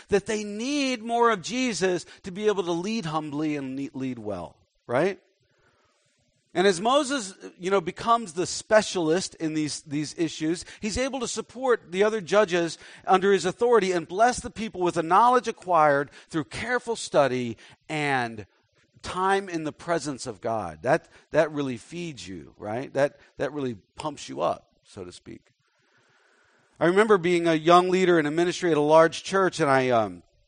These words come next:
I began as a community group Bible study leader. And then as time went on, I began heading up, uh, the small groups ministry, the community group,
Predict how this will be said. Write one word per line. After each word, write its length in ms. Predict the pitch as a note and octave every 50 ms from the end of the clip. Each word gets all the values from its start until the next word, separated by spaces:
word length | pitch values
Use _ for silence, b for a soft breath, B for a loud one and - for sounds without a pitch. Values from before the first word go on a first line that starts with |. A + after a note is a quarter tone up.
| _ _ _ _ _ _ _ _ _ _ _ _ _ _ -
I 120 | - D3
began 420 | D3+ C#3 E3 C#3 F#3 G3 G3+ G3+ G3
as 120 | F3 C3
a 60 | D3+
community 460 | C#3+ - D3+ D#3+ E3+ F3 F3 E3+ E3 D3+
group 200 | D3 D#3+ D#3 A2+
Bible 300 | A#2 C3 C3+ C3+ C3+ C3+
study 300 | - - C#3+ B2 A#2+ A2+
leader. 480 | G#2+ A2 A2 A2 A2 G#2+ F#2+ F2 E2+ _ _ b b b b b b b b b
And 160 | b C3 C3+
then 120 | D3+ D3+ D3
as 140 | C#3+ -
time 260 | - - E3+ F#3 F3+ F3+
went 160 | E3+ E3 E3
on, 220 | D#3+ D#3 D3+ D3
I 100 | C3+ C3+
began 480 | C3 B2+ C#3 C3 B2+ D3+ D3 C#3+ C#3 B2+
heading 400 | B2 C3 D3+ D#3 D#3+ D#3 D3 D3
up, 320 | C#3 C3 B2+ - _ _ -
uh, 300 | A2+ A2+ G#2 G2+ G2+ F#2 - _ _ -
the 120 | A#2 B2
small 300 | - - C3+ C3+ C3 C3
groups 260 | B2 C#3+ C3 - -
ministry, 360 | A#2+ C3+ C3+ B2 - D#3+ D#3+
the 200 | D3+ B2+ A2+ G2+ - _ _ _ _ _
community 300 | - C3 C3 C#3 C#3+ C3+
group, 220 | C3 B2+ C#3 B2+